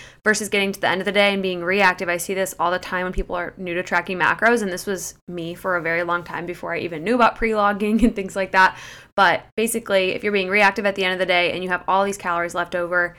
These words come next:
or you have no calories left over and all this protein left over, that means you weren't being proactive enough to pre-log with protein in mind. So I'm gonna teach you next how to simplify your nutrition by creating a meal framework. What I do with my clients when I set a calorie goal, a protein goal, let's just say we're only using those two goals.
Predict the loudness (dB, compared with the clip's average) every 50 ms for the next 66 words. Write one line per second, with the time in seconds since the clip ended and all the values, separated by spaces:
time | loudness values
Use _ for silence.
0 | -20 -20 -16 -8 -6 -4 -2 -2 -2 -2 0 0 0 2 4 4 6 6 4 2
1 | 0 -2 -2 -2 -2 0 -2 -2 -2 -2 -2 -2 -2 -2 -2 0 0 2 0 0
2 | 0 0 0 0 0 0 0 2 2 2 2 2 -2 -6 -12 _ 2 4 4 4
3 | 4 2 0 -2 -2 -2 -2 0 0 -2 -2 -4 -6 -8 -6 -2 0 2 2 2
4 | 0 0 -2 0 2 4 2 2 0 -4 -8 -6 -4 -4 -2 -2 -4 -6 -8 -12
5 | _ _ -4 0 0 2 4 4 2 2 0 -6 -4 -4 -4 -4 -4 -4 -8 -10
6 | -10 -8 -6 -4 -4 -4 -6 -8 -12 -16 -20 -20 -20 -18 -4 2 6 6 6 6
7 | 4 2 0 -2 0 0 -2 -2 0 0 2 2 2 0 -2 -2 0 2 2 2
8 | 0 -2 -4 -4 -4 -2 -2 0 -2 -2 -2 -4 -6 -6 -6 -6 -6 -4 -2 -2
9 | -2 -2 -2 -6 -8 -6 -6 -6 -6 -8 -8 -8 -6 -6 -8 -6 -4 -4 -2 0
10 | 2 2 2 2 0 -2 -8 -16 -20 -20 -14 -6 0 2 4 4 4 2 0 0
11 | 0 -2 -2 0 0 0 0 0 -2 -4 -2 -2 -2 -4 -4 -2 0 2 2 0
12 | -2 -4 -8 -6 -2 0 0 2 2 0 0 0 0 0 0 0 -2 -2 -2 -2
13 | -2 -2 -4 -6 -6 -4 -2 -2 -2 -2 -4 -6 -6 -4 -4 -2 0 0 -2 -2
14 | -2 -6 -6 -4 -4 -2 -2 -2 -2 -2 -2 -4 -4 -6 -6 -6 -6 -6 -4 -2
15 | -2 0 0 2 2 0 0 -2